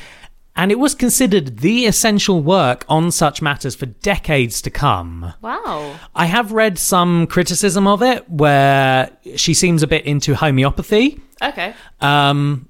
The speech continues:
Speaker 1: but I think there's enough good stuff in there that kind of weighs it out.
Speaker 2: <laughs> Yeah.
Speaker 1: I think it was also an opportunity for her to talk about her experiences, because apparently it's part medical text, part autobiography.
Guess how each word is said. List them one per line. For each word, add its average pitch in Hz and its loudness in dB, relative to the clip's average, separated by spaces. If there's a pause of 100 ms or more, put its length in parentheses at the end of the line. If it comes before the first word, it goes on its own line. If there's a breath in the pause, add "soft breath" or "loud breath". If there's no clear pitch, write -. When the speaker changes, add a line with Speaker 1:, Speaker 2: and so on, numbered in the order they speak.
(120)
Speaker 1:
but 165 0
I 160 0
think 160 -4
there's 143 0
enough 160 0
good 147 0
stuff - -4
in 127 -4
there 123 -2
that 123 -8
kind 127 -2
of 113 -10
weighs 127 0
it 123 -2
out. 107 -2
Speaker 2:
<laughs> 269 0
Yeah. 208 0
Speaker 1:
I 220 4
think 339 -2
it 381 2
was 247 0
also 302 2
an 285 2
opportunity 233 0
for 185 -2
her 170 2
to 160 -6
talk 151 0
about 151 -2
her 151 0
experiences, 160 0
because 151 -2
apparently 175 0
it's 170 0
part 220 0
medical 170 0
text, - -4
part 151 2
autobiography. 131 0